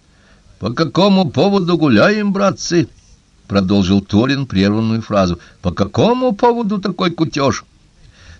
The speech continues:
«Так мы ж работаем!» — крикнул совсем ещё молодой гном с курчавящейся недлинной бородкой. «Тут работы пропасть! Три алон в день спокойно дают!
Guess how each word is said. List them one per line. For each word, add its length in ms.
«Так 340
мы 220
ж 100
работаем!» — 1300
крикнул 420
совсем 360
ещё 220
молодой 320
гном 440
с 80
курчавящейся 1000
недлинной 480
бородкой. 520
«Тут 320
работы 760
пропасть! 920
Три 200
алон 540
в 100
день 340
спокойно 640
дают! 440